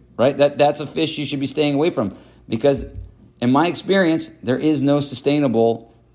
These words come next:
purse seining for tuna. It just historically isn't proven. That people, I've heard people say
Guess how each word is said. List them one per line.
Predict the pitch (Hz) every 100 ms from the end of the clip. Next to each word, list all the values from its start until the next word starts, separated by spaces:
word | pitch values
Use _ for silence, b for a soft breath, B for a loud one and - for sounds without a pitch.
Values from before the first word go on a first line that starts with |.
| _ _ _
purse | - 147 147
seining | 135 123 117
for | 117
tuna. | 113 143 135 - - B B _ _ -
It | 123 127
just | 156 147
historically | 151 - 165 175 160 151
isn't | 147 139
proven. | 143 170 127 95 -
That | 117 -
people, | 160 160 151
I've | 143
heard | 147 160
people | 147 151
say | 123 139 156 131 120 113